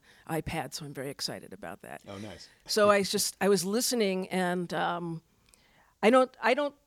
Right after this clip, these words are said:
Speaker 1: have a tendency to slow things down when I'm trying to learn them, 'cause that's not what I do. I'm not a transcriber. I don't, I, I create. <laughs> I mean, I
Speaker 2: Right.
Speaker 1: make it up. I don't, um, I have not been one of those, you know, uh, somebody that has transcribed Charlie Parker solos and things.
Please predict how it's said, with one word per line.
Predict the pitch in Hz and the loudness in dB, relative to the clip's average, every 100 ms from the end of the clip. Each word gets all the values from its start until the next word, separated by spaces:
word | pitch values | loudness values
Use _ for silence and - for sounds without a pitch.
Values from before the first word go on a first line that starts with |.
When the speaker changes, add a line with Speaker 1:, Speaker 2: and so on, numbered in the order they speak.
| _ - | _ -6
Speaker 1:
have | 247 220 | -2 -2
a | |
tendency | - 190 214 - 202 | -2 0 0 0 -2
to | 175 | -2
slow | - 175 180 190 | -4 -2 -2 -2
things | - 220 214 | -4 -4 -4
down | 208 202 208 | -6 -6 -4
when | 208 | -4
I'm | 202 | -4
trying | 196 196 196 | -6 -6 -4
to | 190 | -4
learn | 185 196 | -4 -4
them, | 202 | -6
'cause | 196 185 | -2 0
that's | 226 254 | 0 0
not | 220 202 | -2 0
what | 190 | 0
I | 180 | -2
do. | 175 185 143 147 | -2 -6 -6 -8
I'm | 190 | -4
not | 180 180 | -4 -4
a | |
transcriber. | - 185 175 - - 165 170 147 139 - | -6 -6 -4 -6 -4 -2 -2 -4 -10 -12
I | - 170 | -10 -8
don't, | 175 170 - _ _ | -6 -8 -12 _ _
I, | 196 - _ _ _ - - _ _ | -10 -10 _ _ _ -20 -20 _ _
I | 185 | -10
create. | - 185 160 143 - - - - 679 | -6 -4 -2 -2 -4 -8 -8 -8 -8
<laughs> | 427 269 - | -6 -4 -2
I | 226 | 0
mean, | 220 208 | 0 0
I | 196 190 - - 370 320 | -2 -4 -8 -12 -10 -8
Speaker 2:
Right. | 180 - | -8 -2
Speaker 1:
make | 214 214 208 | 2 6 10
it | |
up. | 180 175 170 | 12 10 10
I | 180 180 | 6 4
don't, | 180 175 - | 0 -6 -8
um, | 170 139 135 - | -8 -8 -8 -6
I | 180 | -2
have | 190 170 | -2 -2
not | 185 156 - | -4 -4 -4
been | 185 175 170 170 | -2 -2 -4 -4
one | 170 | -2
of | 170 | -2
those, | 160 - - - | -2 -4 -10 -14
you | 156 165 | -8 -6
know, | 151 147 165 | -6 -8 -6
uh, | 156 | -6
somebody | 160 180 170 165 | -4 -4 -4 -4
that | 165 | -4
has | 160 - | -4 -4
transcribed | 165 160 160 - 143 147 - | -6 -6 -6 -4 -2 -4 -6
Charlie | - 113 | -8 -8
Parker | - - 214 190 | -8 -6 -4 -4
solos | - 160 127 143 | -6 -6 -6 -8
and | 147 156 | -10 -10
things. | 175 160 | -12 -10